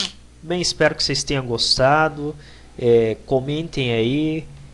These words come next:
e aos poucos a gente vai desmis-, desmitificando, é, que todo mundo fala que o Zend é muito complicado. É que ele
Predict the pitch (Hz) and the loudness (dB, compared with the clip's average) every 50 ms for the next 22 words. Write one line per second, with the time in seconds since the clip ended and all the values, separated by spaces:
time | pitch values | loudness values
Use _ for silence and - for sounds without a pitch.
0 | - - - - - - - - - - - 151 156 165 170 165 170 170 170 160 | -20 -20 -20 -20 -20 -20 -20 -20 -16 -12 -8 -6 -4 -2 0 0 0 0 0 -2
1 | - - - - 170 180 190 196 190 190 - 185 170 151 160 156 143 147 156 160 | -4 -8 -4 0 2 4 4 4 2 0 -4 -4 -2 0 0 -2 -2 -2 -8 -8
2 | - - 143 135 143 139 139 139 139 139 131 127 120 117 117 127 127 - - - | -8 -8 -6 -2 0 0 0 0 0 0 0 0 -2 -4 -6 -8 -10 -12 -12 -14
3 | - - - - - - - - 135 131 - 160 160 151 147 143 - - - - | -16 -16 -18 -18 -20 -18 -12 -8 -8 -8 -6 -8 -8 -6 -6 -4 -4 -6 -8 -10
4 | - - 165 139 135 151 175 208 202 - 190 160 143 - - 151 143 - - - | -18 -16 -14 -12 -8 -6 -6 -4 -4 -4 -4 -6 -6 -6 -6 -8 -8 -10 -14 -16
5 | - - 139 147 160 170 170 160 139 117 120 110 104 107 110 107 - - - - | -8 -4 -2 0 0 0 0 -2 -4 -4 -6 -6 -6 -8 -12 -14 -14 -14 -12 -10
6 | - 120 117 117 110 110 110 110 117 117 - - - - - - 120 120 - - | -8 -6 -6 -6 -6 -8 -8 -10 -12 -14 -16 -20 -20 -18 -16 -14 -16 -14 -8 -4
7 | 139 135 127 127 127 127 120 120 - - 123 123 127 123 127 - 123 117 110 101 | -4 -4 -4 -4 -8 -8 -10 -10 -6 -2 -2 -2 -2 -2 -4 -6 -6 -6 -6 -8
8 | 107 104 104 110 117 131 139 131 117 110 110 107 110 107 107 117 127 135 139 - | -8 -8 -6 -6 -6 -6 -6 -8 -8 -8 -6 -6 -6 -6 -8 -8 -10 -10 -10 -10
9 | - - 131 131 131 - 123 117 - - 123 110 101 98 - - - - - - | -8 -8 -8 -8 -8 -8 -10 -10 -8 -8 -8 -6 -8 -8 -14 -18 -20 -20 -20 -20
10 | - - - - - - - - - - - - - - 156 165 - - - 196 | -20 -20 -20 -20 -20 -20 -20 -20 -20 -20 -20 -16 -8 -6 -6 -6 -4 -4 -4 -2
11 | 185 185 196 208 208 214 202 196 190 185 | 0 2 2 2 2 2 2 2 2 0